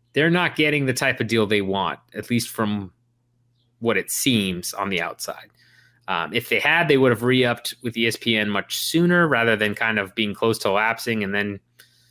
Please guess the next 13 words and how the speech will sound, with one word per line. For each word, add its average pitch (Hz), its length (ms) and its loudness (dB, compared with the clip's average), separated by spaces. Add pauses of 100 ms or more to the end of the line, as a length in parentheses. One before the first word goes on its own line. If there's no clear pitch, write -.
(120)
going 127 200 0
with 127 120 0
a 135 40 2
new 131 160 2
deal. 127 440 2 (340)
Um, 92 220 -2
and 117 140 0
they're 117 100 2
getting 123 240 2
nowhere 120 280 4
near 113 260 2
compared 101 500 -2
to, 98 140 -4